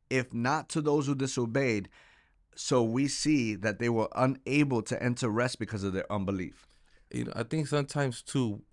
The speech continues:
Speaker 2: people equate the doing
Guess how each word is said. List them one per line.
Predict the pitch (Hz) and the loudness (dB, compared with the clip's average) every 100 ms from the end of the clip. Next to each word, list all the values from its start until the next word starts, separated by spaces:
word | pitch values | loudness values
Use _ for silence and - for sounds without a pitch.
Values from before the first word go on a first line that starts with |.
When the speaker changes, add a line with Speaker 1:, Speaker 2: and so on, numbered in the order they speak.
| _ | _
Speaker 2:
people | 123 127 127 127 | -6 -2 -2 -2
equate | 107 - - 120 135 - _ _ _ - _ _ _ - | -6 -10 -4 -2 0 -4 _ _ _ -20 _ _ _ -12
the | 98 95 | -4 -4
doing | 92 113 120 107 95 95 | 0 2 4 4 0 -4